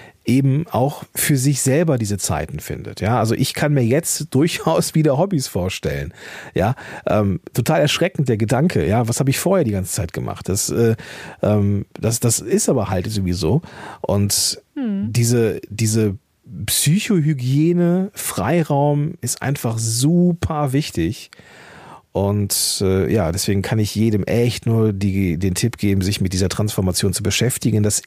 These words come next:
Speaker 1: ist nicht einfach, weil man eben auch m-, viel mit sich selber konfrontiert ist.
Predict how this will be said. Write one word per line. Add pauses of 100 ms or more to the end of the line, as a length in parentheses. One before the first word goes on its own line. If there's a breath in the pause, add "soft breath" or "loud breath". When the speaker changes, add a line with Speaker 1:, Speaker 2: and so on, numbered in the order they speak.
(140)
Speaker 1:
ist
nicht
einfach, (600 loud breath)
weil
man
eben
auch
m-,
viel
mit
sich
selber
konfrontiert
ist.